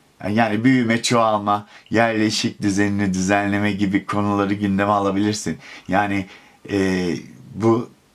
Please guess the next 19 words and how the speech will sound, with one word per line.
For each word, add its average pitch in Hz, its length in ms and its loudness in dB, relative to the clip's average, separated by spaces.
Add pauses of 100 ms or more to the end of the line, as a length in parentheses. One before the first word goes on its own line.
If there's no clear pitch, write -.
(520)
falı 113 320 -2
dinledikten 107 640 0
sonra 113 280 -2
etkisini 107 580 -4 (640)
göreceksin 107 640 0
yani. 78 400 -4 (340)
İlişkine 120 680 2
taze 117 400 0
bir 120 120 -4
kan 123 240 0
getireceksin. 92 640 -2 (460)
Yani 135 440 2
şunu 127 240 0
söylemeye 110 480 0
çalışıyorum. 98 440 -4
Büyüme, 107 300 2
çoğalma 107 440 0
ne 120 180 2
demek? 104 300 -4